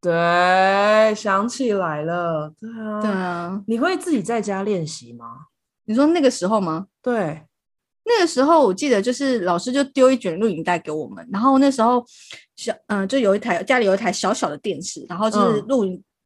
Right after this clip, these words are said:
Speaker 2: 插进去之后电视就会自动播那种，就是
Speaker 1: 对，对，对，对，对。
Speaker 2: 连成一体的那种，那种机器就对，电视跟录影带那个机器连在一起，然后我就会自己看，然后重点是因为那是录影带，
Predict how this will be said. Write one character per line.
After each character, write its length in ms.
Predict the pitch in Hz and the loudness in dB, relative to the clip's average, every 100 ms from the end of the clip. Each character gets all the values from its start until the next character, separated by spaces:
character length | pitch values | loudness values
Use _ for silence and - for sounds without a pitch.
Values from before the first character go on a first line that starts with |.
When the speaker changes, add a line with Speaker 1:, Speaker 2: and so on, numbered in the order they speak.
| - | -12
Speaker 2:
插 220 | - 269 | -2 2
进 140 | 262 | 2
去 120 | 226 233 | 0 0
之 80 | |
后 80 | 208 | 0
电 160 | 220 226 | 0 -2
视 100 | 226 | 0
就 60 | |
会 80 | 214 | -2
自 140 | 214 208 | -2 -4
动 180 | 196 | -4
播 240 | 226 175 170 | -2 -4 -4
那 120 | 180 | -6
种， 80 | 156 | -8
就 100 | 208 | -6
是 60 | 214 | 0
Speaker 1:
对， 80 | |
对， 160 | 196 196 | 2 2
对， 320 | 196 190 190 | 0 -2 -2
对， 160 | 180 170 | -2 2
对。 20 | |
Speaker 2:
连 240 | 247 220 | 4 4
成 200 | 285 285 | 2 0
一 120 | 220 277 | 0 -2
体 240 | - 185 | -4 -8
的 120 | 165 | -4
那 120 | 185 220 | -2 -2
种， 220 | 165 - | -2 -8
那 100 | - | -6
种 100 | 202 160 | -6 -6
机 180 | 170 180 | -10 -10
器 160 | - | -8
就 100 | 170 | -8
对， 160 | 160 147 | -6 -6
电 180 | 233 208 | -4 -4
视 140 | 214 | -4
跟 160 | 202 190 | -4 -2
录 140 | 190 | -4
影 100 | 131 | -4
带 200 | 180 147 | -2 -2
那 100 | 151 | -4
个 80 | 156 | -8
机 120 | 156 | -6
器 200 | 160 160 | -6 -6
连 140 | 156 147 | -6 -6
在 80 | |
一 40 | 151 | -8
起， 140 | - - - - | -10 -18 -20 -4
然 120 | 220 | 2
后 60 | 233 | 2
我 40 | |
就 80 | 185 | 4
会 80 | 202 | 0
自 140 | 214 | -2
己 160 | 202 - | -10 -12
看， 260 | - 156 - - | -10 -12 -10 0
然 100 | 254 | 2
后 80 | |
重 80 | 302 | 4
点 140 | 302 202 | 2 2
是 100 | 277 | 0
因 60 | |
为 80 | 311 | 2
那 80 | 320 | 2
是 140 | 311 | 0
录 180 | 262 220 | -2 -2
影 160 | 139 - | -4 -6
带， 240 | 151 - | -8 -8